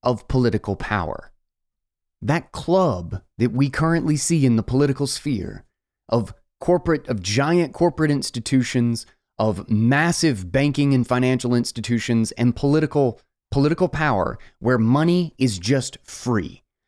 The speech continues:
where money is just a tool of what we want to pay for, of how the situation feels it needs, <laughs> it needs money distributed, that we're just going to invent paper to cover over all of our mistakes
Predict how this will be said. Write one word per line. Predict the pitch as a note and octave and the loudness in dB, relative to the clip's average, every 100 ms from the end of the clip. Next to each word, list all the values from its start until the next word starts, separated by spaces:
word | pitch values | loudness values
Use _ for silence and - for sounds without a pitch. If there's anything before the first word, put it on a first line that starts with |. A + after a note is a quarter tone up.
| _ - | _ -2
where | A#2+ | 2
money | A#2+ D3+ F3 E3 | 4 4 2 2
is | C3+ G#2 | 0 0
just | C#3 C3+ | -2 -2
a | G#2+ | -4
tool | - - G3+ G3+ F#3 - | -6 -6 0 2 2 2
of | A#2 G2+ - _ _ | -2 -2 -12 _ _
what | F#2+ G#2 C#3+ G3 D3+ | -6 0 2 0 0
we | C3+ E3+ | 0 0
want | C#3+ G#2 C3+ D3+ - | 0 0 0 -2 -8
to | - C3+ | -4 -4
pay | B2 B2+ | 0 0
for, | A2+ G2+ F2+ - | 0 -2 -2 -2
of | A2+ - _ _ | -4 -6 _ _
how | - D#3+ F#3+ | -6 -2 0
the | D3+ | 0
situation | - F#3 - D#3+ D3+ - A2 F#2+ _ _ - | 0 -2 -2 0 0 0 -2 -4 _ _ -4
feels | G3+ G3+ E3 C3 G2+ | 0 2 4 2 2
it | C#3 C3+ | 0 2
needs, | C#3 D3+ C3 G#2+ C3 | 2 2 0 -4 -8
<laughs> | B2+ _ | -14 _
it | D#3+ F#3+ E3+ D#3+ D#3+ D3+ | 0 0 0 0 0 2
needs | D#3 D#3 B2+ | 2 0 0
money | D3 D3+ C#3+ | 0 0 0
distributed, | C3 - C3+ A2 F#2+ - - - - _ | -4 0 0 0 -2 -4 -10 -18 -20 _
that | D#3+ | -2
we're | D#3 | 0
just | D#3 F#3+ - | 2 0 2
going | F3 E3 | 0 2
to | D3 | 2
invent | B2 G#2+ F#2+ B2+ F#3+ - - | 2 2 -2 -2 0 -2 -8
paper | - E3+ C#3+ G#2 F2+ - - - | -2 0 0 0 -2 -6 -16 -6
to | C3+ | -4
cover | - D#3+ F3+ G3+ | -2 -2 2 2
over | E3+ D3+ D#3 | 2 2 2
all | C#3+ C#3+ | 2 2
of | B2+ | 2
our | B2+ | 0
mistakes | B2 - A2+ G2 - | 0 0 0 -2 -4